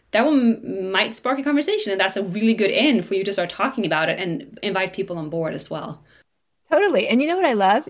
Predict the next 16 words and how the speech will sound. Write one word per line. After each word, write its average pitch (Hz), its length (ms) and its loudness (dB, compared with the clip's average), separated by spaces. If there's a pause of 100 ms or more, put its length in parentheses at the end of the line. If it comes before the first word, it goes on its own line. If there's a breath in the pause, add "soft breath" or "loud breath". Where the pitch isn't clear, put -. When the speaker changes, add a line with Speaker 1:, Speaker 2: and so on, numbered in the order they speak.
Speaker 2:
You 320 160 2
actually 226 500 -4 (320)
quoted 240 400 2
one 196 160 0
of 196 60 -2
my 190 80 0
favorite, 214 440 -4
favorite 220 300 -2
Bible 226 280 -2
verses - 360 -10
in 262 60 -8
what - 120 -8
you - 60 -4
were - 80 -4
saying, - 320 -2
<laughs> - 580 0